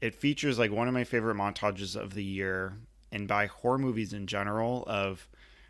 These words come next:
the kids just back to back use this hand. They're conjuring the spirits,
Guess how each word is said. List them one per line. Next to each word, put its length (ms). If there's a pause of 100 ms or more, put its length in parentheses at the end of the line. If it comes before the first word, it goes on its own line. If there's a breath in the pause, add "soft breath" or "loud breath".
(120)
the 120
kids 480
just 280
back 240
to 120
back 400
use 340
this 220
hand. 280
They're 80
conjuring 540
the 60
spirits, 720